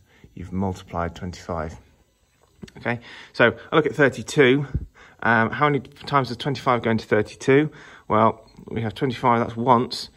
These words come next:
Twice would be too many. Twice would be too many, so we've got one there. Uh, and the answer to that is twenty-five. So how many times does twenty-five go into thirty-two? It's once, and the answer is twenty-five.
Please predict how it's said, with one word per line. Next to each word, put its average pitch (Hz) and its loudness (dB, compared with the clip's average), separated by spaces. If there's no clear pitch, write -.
Twice 139 2
would 123 -2
be 127 -2
too 131 0
many. 131 2
Twice 139 -2
would 113 -14
be 120 -6
too - -6
many, 110 0
so - -10
we've 95 -8
got - -8
one 101 -2
there. 85 -4
Uh, 95 2
and 113 0
the - -4
answer - 0
to - -16
that - -2
is 113 -4
twenty-five. 98 -4
So - -10
how 127 0
many 151 2
times 117 -4
does - -14
twenty-five 104 -4
go 98 -4
into 98 -6
thirty-two? 92 -6
It's 110 -8
once, 131 0
and 98 -8
the - -6
answer 104 -4
is 90 -2
twenty-five. 85 -6